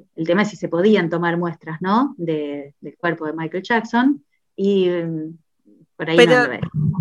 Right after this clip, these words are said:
Speaker 2: tengo muchas preguntas sobre esto. Que me, me, si ya me
Speaker 1: Sí,
Speaker 2: quisiera
Speaker 1: sí.
Speaker 2: poner a, a, a, a googlear todo. Eh, tengo muchas preguntas. Primero,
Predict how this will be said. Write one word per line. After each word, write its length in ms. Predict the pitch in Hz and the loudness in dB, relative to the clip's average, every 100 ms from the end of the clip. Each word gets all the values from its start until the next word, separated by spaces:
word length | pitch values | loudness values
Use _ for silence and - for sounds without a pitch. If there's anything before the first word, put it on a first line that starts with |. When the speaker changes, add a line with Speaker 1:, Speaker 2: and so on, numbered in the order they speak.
| 185 - _ | -6 -14 _
Speaker 2:
tengo 300 | - 330 403 | -2 2 4
muchas 360 | 311 311 415 359 | 4 2 2 2
preguntas 600 | 247 220 269 302 190 202 | 6 8 8 6 8 8
sobre 240 | 190 180 | 8 8
esto. 460 | 190 - 170 165 139 | 6 6 4 4 0
Que 140 | 190 175 | -4 -4
me, 240 | 165 165 | -2 -2
me, 200 | 185 175 | -2 -4
si 300 | 185 180 254 | -6 -4 0
ya 160 | 208 269 | 4 4
me 140 | 311 | 6
Speaker 1:
Sí, 60 | 359 | 6
Speaker 2:
quisiera 240 | 220 196 | 6 4
Speaker 1:
sí. 60 | - | 0
Speaker 2:
poner 240 | 240 262 | 4 6
a, 120 | 269 208 - - | 6 4 -2 2
a, 300 | 190 190 196 | 4 6 8
a, 340 | 202 190 202 | 6 6 8
a 40 | 208 | 8
googlear 600 | 190 190 220 277 302 214 | 8 6 8 10 10 8
todo. 480 | 170 320 247 180 170 - - - | 8 12 12 12 8 0 -20 0
Eh, 300 | 226 220 202 - 208 | 8 8 8 2 -2
tengo 140 | 294 | -4
muchas 420 | 254 285 403 403 | -2 0 4 4
preguntas. 500 | 285 262 302 294 196 185 | 6 4 4 6 4 4
Primero, 500 | 240 254 214 165 | 0 4 6 6